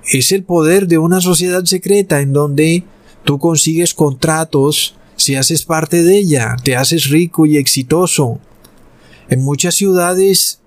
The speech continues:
se habla de esto. Hay ciudades donde escuetamente se habla del Opus Dei, sobre todo en ciudades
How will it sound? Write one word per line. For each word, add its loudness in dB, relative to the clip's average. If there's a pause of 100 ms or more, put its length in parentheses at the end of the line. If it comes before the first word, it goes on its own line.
(180)
se -2
habla 2
de 4
esto. -2 (720)
Hay -2
ciudades 0
donde 0
escuetamente -2
se -2
habla 0
del 2
Opus 2
Dei, 0
sobre 0
todo 2
en 0
ciudades 0